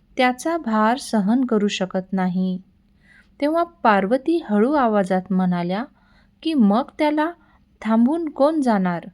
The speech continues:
तेव्हा शिव उत्तर देतात की, "ज्याचं काम आहे काळाचं रक्षण, तोच." क्षणात त्यांच्या सावलीत एक आग उमटली आणि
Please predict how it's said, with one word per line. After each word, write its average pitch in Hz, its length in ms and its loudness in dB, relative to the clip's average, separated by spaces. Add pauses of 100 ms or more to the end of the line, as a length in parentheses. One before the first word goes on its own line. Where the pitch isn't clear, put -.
(1000)
तेव्हा 320 300 0
शिव 311 400 0
उत्तर 277 380 -2
देतात 208 440 -2 (720)
की, 330 140 -4 (100)
"ज्याचं 202 400 0
काम 262 380 0
आहे 190 340 0 (560)
काळाचं 240 640 2
रक्षण, 196 460 -2 (640)
तोच." 233 380 0 (640)
क्षणात 262 460 0 (160)
त्यांच्या 220 420 0
सावलीत 202 640 -2
एक 240 260 -2 (200)
आग 202 160 2
उमटली 190 640 -2 (840)
आणि 190 240 -2